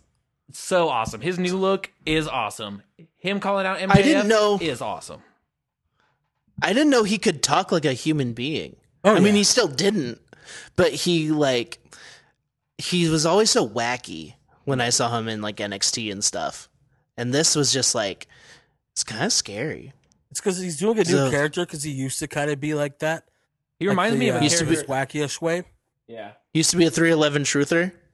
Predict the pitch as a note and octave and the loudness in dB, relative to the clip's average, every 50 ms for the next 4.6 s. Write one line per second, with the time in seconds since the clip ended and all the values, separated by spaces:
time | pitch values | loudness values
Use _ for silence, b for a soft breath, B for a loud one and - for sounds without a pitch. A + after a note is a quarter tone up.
0 | _ _ _ - A#2+ C3+ C#3+ D#3 F3 A2+ C3 F#3 G#3+ A#3+ A#3 G3+ D3+ F3+ F#3 D#3+ | _ _ _ -4 -2 0 2 2 0 0 0 0 2 2 2 2 2 2 2 0
1 | C#3 C3+ E3+ D#3+ D3+ D#3 D3+ D3 C3+ C#3+ D3+ D3 C#3+ A2 G2+ - - - - C#3 | 2 0 0 0 2 2 0 0 0 -2 -2 -2 -2 -4 -8 -12 -14 -10 -6 -4
2 | C#3+ E3+ G3 - A3 D3+ A#2+ - C#3+ C3 C3+ B2+ C3 C3+ C3 B2 A#2+ B2+ C3 B2+ | -4 -4 -4 -4 -4 -6 -4 -4 -4 -4 -4 -4 -4 -4 -4 -4 -4 -4 -4 -4
3 | B2+ A#2+ - C3+ B2+ B2 - C3+ A#2 - B2+ C#3+ F#3 A#3 G3 - - A#2+ A2+ A2+ | -4 -2 -2 -2 -2 -2 -4 -6 -6 -4 -4 -4 -2 -4 -4 -6 -6 -6 -6 -4
4 | G#2+ G2+ A#2+ D3+ F3+ - C3 G#2+ A#2 C#3 - - | -4 -4 -4 -4 -2 -2 -4 -4 -4 -8 -10 -14